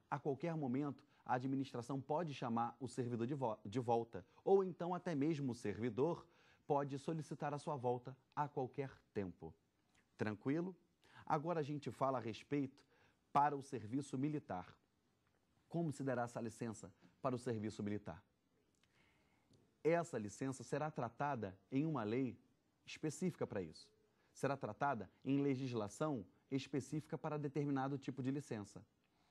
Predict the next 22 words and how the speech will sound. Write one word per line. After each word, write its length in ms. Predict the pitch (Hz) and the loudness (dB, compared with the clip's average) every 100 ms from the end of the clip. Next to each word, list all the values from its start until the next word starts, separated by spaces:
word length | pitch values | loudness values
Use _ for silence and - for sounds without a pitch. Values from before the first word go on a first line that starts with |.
| _ - | _ 0
Mas 200 | 160 143 | 2 2
a 40 | |
Lei 140 | 147 | 4
oito 180 | 147 139 | 2 2
mil 120 | 120 | 0
cento 220 | 117 113 101 | 0 -2 0
e 60 | |
doze, 360 | 98 127 95 85 _ - | 2 2 0 -6 _ -10
ela 180 | 110 120 | -4 -2
nos 220 | 117 110 | -2 -4
fala 220 | - 110 | -4 -2
o 40 | 107 | -2
seguinte. 560 | 131 107 92 - - _ _ _ _ _ _ _ _ - | -4 -2 -4 -6 -18 _ _ _ _ _ _ _ _ -12
Essa 200 | 101 113 | -6 -4
licença, 540 | 95 - 123 110 104 | -4 -4 -4 -4 -6
qual 180 | - 156 | -2 0
é 20 | |
o 60 | 131 | -2
prazo 440 | - 143 147 127 | -2 -2 0 -2
de 100 | 113 | -2
duração 420 | 117 110 - 107 | 0 0 0 -2
dela? 240 | 92 80 | -2 -4